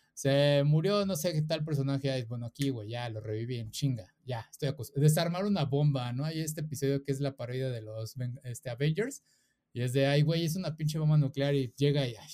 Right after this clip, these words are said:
ya, güey, ya la desarmé, ya no hay pedo, vámonos, a la chingada. Entonces sí, también es esas cosas de, ah, ahí está la tra-, pequeña transformación de Morty a, a Rick, ¿no? Esa influencia.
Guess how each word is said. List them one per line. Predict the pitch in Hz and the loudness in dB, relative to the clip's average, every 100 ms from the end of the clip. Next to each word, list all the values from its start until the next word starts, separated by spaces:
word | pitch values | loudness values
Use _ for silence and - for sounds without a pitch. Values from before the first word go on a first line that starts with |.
| - | -4
ya, | 139 147 | 0 0
güey, | 131 117 120 | -2 -4 -2
ya | 147 | 0
la | 143 | -2
desarmé, | 135 117 127 | -4 -6 -4
ya | 131 | -4
no | 135 | -4
hay | 127 | -8
pedo, | - 123 117 98 | -8 -8 -8 -8
vámonos, | 123 123 104 101 _ _ _ 107 - | -6 -6 -8 -14 _ _ _ -20 -16
a | |
la | 107 - | -14 -10
chingada. | 117 117 127 113 101 _ _ _ - | -6 0 0 -2 -6 _ _ _ -4
Entonces | 120 135 147 | 0 2 4
sí, | 170 170 | 4 2
también | 165 160 165 | 2 0 0
es | 160 | 0
esas | 165 165 | 0 0
cosas | 156 156 151 | 0 2 2
de, | 131 123 | 0 -2
ah, | 131 - - - | -8 -10 -16 -4
ahí | 151 | 0
está | 156 160 | 2 2
la | 156 | 2
tra-, | 143 139 | 0 0
pequeña | 143 147 | 0 0
transformación | 139 120 123 120 135 | -2 -6 -6 -4 -2
de | 135 | 0
Morty | 123 131 135 139 | 0 -2 -4 -4
a, | 117 107 113 113 | -4 -6 -6 -6
a | |
Rick, | 117 135 131 - | 0 0 0 -6
¿no? | 123 151 - _ _ | -6 -6 -8 _ _
Esa | - | 2
influencia. | 143 139 123 117 131 131 117 98 | 2 2 0 0 0 -2 -6 -8